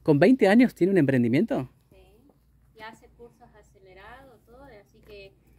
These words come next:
Speaker 2: está haciendo de masaje y de todo un poco. Tres cursos va haciendo ya.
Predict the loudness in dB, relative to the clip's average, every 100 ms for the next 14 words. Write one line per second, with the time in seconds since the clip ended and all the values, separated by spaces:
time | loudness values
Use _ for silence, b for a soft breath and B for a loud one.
0 | _ _ _ -20 _ -20 -20 -20 -20 -20
1 | _ -20 -20 _ -20 -20 _ _ _ _
2 | _ _ _ _ -20 -20 -20 -20 -20 -20
3 | -20 _ _ _ _ _ _ _ _ -20
4 | -18 -14 -14 -14 -18 _ _ _ -16 -16
5 | -14 -16 -16 -20 -20 -20 -20 -20